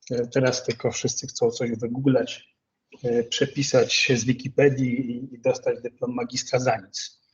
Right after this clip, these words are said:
Więc jak gdyby, jak gdyby ktoś chciał zrobić coś pożytecznego, e, jakąś,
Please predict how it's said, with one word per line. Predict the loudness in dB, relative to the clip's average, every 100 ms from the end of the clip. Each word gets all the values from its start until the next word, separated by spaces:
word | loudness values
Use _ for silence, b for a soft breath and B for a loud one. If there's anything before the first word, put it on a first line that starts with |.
| b b b b _ 4
Więc | 4
jak | 4
gdyby, | 4 2 0 -6
jak | -2 0 4
gdyby | 4 4
ktoś | 2 0 0
chciał | -6 -2 -2 -2 -4
zrobić | -2 -2 -2 -6
coś | -6 -6
pożytecznego, | -4 -2 0 -2 0 0 2 2 0 -8 _ _ _ _ 0
e, | 2 4 6 6 6 6 6 6
jakąś, | 4 0 -6 -6 -6 -4